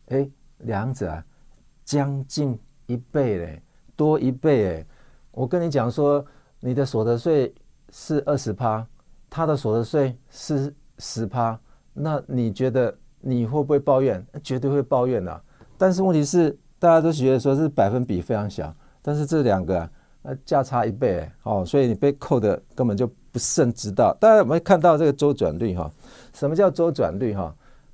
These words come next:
这个周转率的话，代表说他买，他拿了你的钱去换股，那换股的话，频率如果高的话，哎，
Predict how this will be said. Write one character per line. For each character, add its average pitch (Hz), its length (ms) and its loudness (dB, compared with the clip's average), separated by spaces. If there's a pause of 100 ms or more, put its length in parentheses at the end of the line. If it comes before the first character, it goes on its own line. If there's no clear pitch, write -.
(120)
这 220 80 -2
个 208 80 4
周 190 220 0
转 117 200 0
率 156 140 0
的 135 80 2
话， 147 160 2
代 143 220 0
表 95 180 -2
说 104 400 -2 (460)
他 202 160 0
买， 123 420 2 (120)
他 196 140 -2
拿 160 280 2
了 165 100 2
你 117 140 0
的 98 140 0
钱 95 340 -6
去 143 220 -4
换 131 380 -2
股， 73 200 -16 (460)
那 170 100 -6
换 185 320 -2
股 87 220 -6
的 85 60 -4
话， 131 260 0
频 104 260 -4
率 123 220 -2
如 110 120 -4
果 110 140 -2
高 107 240 0
的 92 100 0
话， 101 300 -2
哎， 123 180 -6